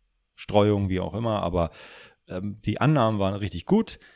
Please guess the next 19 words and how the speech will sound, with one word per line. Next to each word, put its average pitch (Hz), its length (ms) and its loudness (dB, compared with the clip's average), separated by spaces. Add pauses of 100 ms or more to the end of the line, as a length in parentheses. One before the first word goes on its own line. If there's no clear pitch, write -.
(220)
Wir, 104 280 -2
das - 240 -12
war 95 80 2
jetzt 92 100 -6
beim 82 140 -8
Prime 131 260 0
Day 120 80 2
beispielsweise 98 540 -2
genauso 98 440 -2
gelaufen. 104 540 -2
Hey, 95 460 -4 (300)
komm, 92 240 -4
ey, 92 200 -8
ich - 220 -12
hab - 120 -6
so 104 120 -10
einen 95 60 -10
krassen 95 260 -8
Rabatt, 120 360 -2